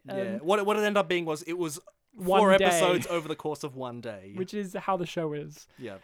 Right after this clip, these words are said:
Speaker 1: 'Cause I just remember, like, oh, catatonic Cooper starts in the suit, then he wears that, then he just screws it and goes back to the suit. And I guess I conflated it to, like, one episode.
Speaker 2: Before we get to Mister C.
Speaker 1: Oh, right, yes, that's a <laughs>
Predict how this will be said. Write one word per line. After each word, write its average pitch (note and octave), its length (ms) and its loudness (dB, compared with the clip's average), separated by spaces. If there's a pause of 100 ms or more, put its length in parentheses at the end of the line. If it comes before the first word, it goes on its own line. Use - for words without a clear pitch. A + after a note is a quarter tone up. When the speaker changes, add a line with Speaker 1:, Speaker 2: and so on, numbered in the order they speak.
(220)
Speaker 1:
'Cause G3 80 -4
I A3+ 100 4
just G3+ 180 -8
remember, F3+ 300 -2
like, D#3+ 240 -6
oh, C3+ 220 -4 (720)
catatonic F3+ 540 -4
Cooper D#3 260 -8
starts C#3 460 -6
in C#3 80 -12
the C#3 80 -10
suit, C3+ 420 -8
then C3+ 140 -8
he C3 60 -6
wears B2 280 -8
that, A#2 260 -6
then B2 100 -10
he A#2+ 60 -10
just - 380 -16
screws G#2+ 320 -14
it G2+ 80 -18
and G#2 100 -18
goes G#2 160 -16
back G2+ 200 -20
to - 60 -20
the F#2+ 80 -20
suit. - 360 -18
And G#2+ 100 -18
I G2+ 60 -16
guess G2 200 -14
I G#2 100 -12
conflated G2 520 -16
it F#2+ 160 -20
to, G2 120 -20
like, F#2+ 180 -20
one F#2+ 140 -20
episode. F#3+ 340 -20
Speaker 2:
Before B3+ 260 -12
we D4 100 -10
get A#3 120 -12
to F#3+ 80 -10
Mister E3 320 -12
C. - 580 -14 (480)
Speaker 1:
Oh, F3+ 100 2
right, C3+ 300 -2
yes, B2 160 -14
that's - 180 -12
a - 40 -14
<laughs> - 120 -12